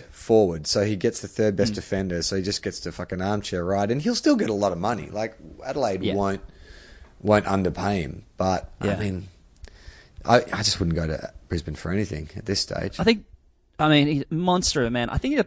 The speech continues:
Speaker 2: he's a tad older than you'll kinda realise. I think he might be, uh, I could be talking off my head, but I think he's about twenty-six or twenty-seven.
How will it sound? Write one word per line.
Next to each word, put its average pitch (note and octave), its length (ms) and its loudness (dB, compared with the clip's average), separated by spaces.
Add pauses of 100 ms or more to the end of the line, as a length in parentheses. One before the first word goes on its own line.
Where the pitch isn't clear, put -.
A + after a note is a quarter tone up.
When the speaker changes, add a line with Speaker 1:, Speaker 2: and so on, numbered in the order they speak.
Speaker 2:
he's F#3 180 -2
a D#3+ 60 -2
tad F3 300 0
older E3 400 6 (100)
than C#3+ 460 -2
you'll C#3 220 2
kinda B2 200 -2
realise. B2+ 420 -2
I F3 60 -2
think G3+ 100 -2
he G#3 60 -4
might E3 140 0
be, C3+ 160 -4 (180)
uh, F2+ 160 -12 (100)
I C3+ 60 -10
could - 200 -8
be C#3 120 0
talking B2 300 -4
off A2+ 80 -4
my A#2 100 -2
head, A#2+ 140 0
but B2 100 2
I B2+ 40 2
think C#3 100 2
he's C#3+ 80 0
about A#2+ 180 0
twenty-six G#2+ 560 -4
or F2 60 -4
twenty-seven. A2+ 640 -4